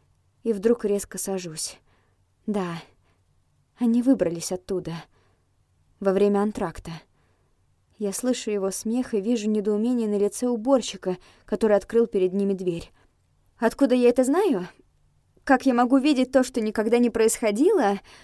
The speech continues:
Разве что..." Это был не сон. Это и впрямь произошло. Со мной.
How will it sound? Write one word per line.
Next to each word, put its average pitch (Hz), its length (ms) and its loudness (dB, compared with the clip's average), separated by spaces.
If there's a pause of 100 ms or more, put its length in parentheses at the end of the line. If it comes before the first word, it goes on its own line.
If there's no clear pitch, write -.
(600)
Разве 233 480 -4
что..." 220 640 -6 (1080)
Это 233 540 -4
был 214 580 -4 (300)
не 214 180 -4
сон. 190 600 -4 (840)
Это 220 220 -4
и 214 60 2
впрямь 269 560 0 (360)
произошло. 202 760 -6 (800)
Со - 200 -6
мной. 208 420 -6